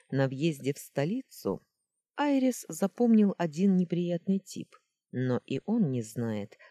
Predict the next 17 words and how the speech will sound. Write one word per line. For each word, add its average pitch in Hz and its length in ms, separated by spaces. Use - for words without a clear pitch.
куда 143 320
они 127 200
отправились 139 680
дальше. - 520
Дик, 143 640
который 139 440
довез 151 440
их 117 120
до 123 100
Вестерии, 107 800
уехал 285 460
в - 120
Тарсан 160 640
и 165 120
пока 269 300
не 143 140
вернулся. 110 720